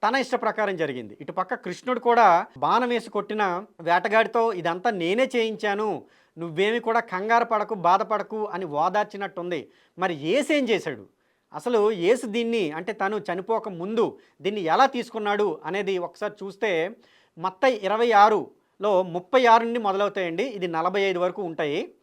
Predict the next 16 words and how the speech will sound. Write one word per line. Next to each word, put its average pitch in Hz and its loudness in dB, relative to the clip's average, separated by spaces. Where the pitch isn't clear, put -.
అంతటా 247 4
యేసు 214 0
వారితో 220 6
కూడా 202 2
గెత్సమనే 226 0
అనబడే 202 -2
చోటికి 208 -4
వచ్చి, 180 -4
"నేను 233 -2
అక్కడికి 233 -2
వెళ్ళి 208 -2
ప్రార్థన 196 2
చేసి 214 -4
వచ్చే 190 -4
వరకు 190 -2
మీరిక్కడ 240 4